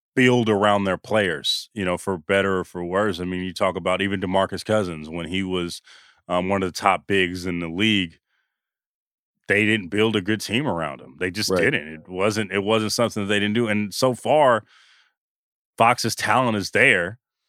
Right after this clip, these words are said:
Speaker 1: but the talent around him, or I wouldn't say, uh, the talent around him has been okay, but everything around him just, it just hasn't been right. It just ha-, it hasn't been there.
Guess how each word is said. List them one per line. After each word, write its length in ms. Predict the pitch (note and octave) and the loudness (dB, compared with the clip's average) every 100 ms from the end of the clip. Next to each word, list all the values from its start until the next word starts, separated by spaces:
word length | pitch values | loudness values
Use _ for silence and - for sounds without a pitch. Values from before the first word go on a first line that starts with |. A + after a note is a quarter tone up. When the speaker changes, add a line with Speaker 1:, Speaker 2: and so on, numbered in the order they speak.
| _ - | _ -4
Speaker 1:
but 220 | A2 A2+ | 0 0
the 80 | - | -2
talent 480 | - - A#2 C3 A#2 | -6 0 2 4 2
around 500 | G#2 F#2 A2 C3 A2+ | 0 4 4 4 0
him, 280 | G2+ F#2 G2 | -2 -4 -2
or 240 | A2+ G#2+ _ _ _ _ _ | -2 -2 _ _ _ _ _
I 60 | A3 | -2
wouldn't 160 | E3+ | -2
say, 180 | B2+ A2+ G2+ | 0 0 -2
uh, 240 | - B2+ C3 _ | -10 -10 -10 _
the 140 | D3+ | -10
talent 400 | D#3 F3+ G#3 G3+ | -4 2 4 6
around 340 | F3 D3 D3 C#3 | 6 6 4 4
him 140 | C#3 | 2
has 120 | B2+ | 0
been 380 | G#2+ B2 A#2 A2 _ B2+ | 0 0 -2 -4 _ -4
okay, 380 | C3 A#2+ B2+ | -2 0 0
but 180 | C#3 C3+ | 0 2
everything 440 | C3 E3 E3 E3+ D#3 | 2 0 -2 -2 0
around 380 | C3+ C#3 D3 | 2 2 2
him 180 | C#3 C3+ | 0 -2
just, 160 | B2 A#2 | -2 -2
it 100 | B2 | -2
just 200 | A#2+ C3+ | -2 -2
hasn't 400 | B2 C3+ B2 G#2 | 2 2 0 -4
been 180 | G#2 F#2+ | -6 -2
right. 360 | F#2 F2 - - - | 0 -2 -4 -18 -12
It 80 | G2+ | -8
just 240 | A2 - | -8 -2
ha-, 180 | B2 B2+ | 0 2
it 120 | A#2+ | 2
hasn't 400 | A#2+ C3 B2 A#2 | 4 4 4 0
been 240 | A2+ A#2+ A2 | 0 2 2
there. 280 | G#2+ G2+ | 4 2